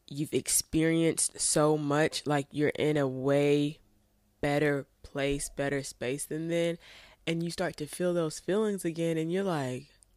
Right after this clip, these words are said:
"What really is going <laughs> on?" Like, like, it's already bad enough that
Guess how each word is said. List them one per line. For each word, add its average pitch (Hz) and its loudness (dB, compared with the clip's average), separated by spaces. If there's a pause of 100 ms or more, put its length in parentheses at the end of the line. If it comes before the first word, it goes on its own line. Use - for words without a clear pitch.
(2000)
"What 160 0
really 175 2
is 143 -4
going 143 -4
<laughs> - -12
on?" 339 0 (540)
Like, 175 0 (880)
like, 175 2 (340)
it's 190 4
already 208 6 (120)
bad 156 4
enough 147 0
that 135 -2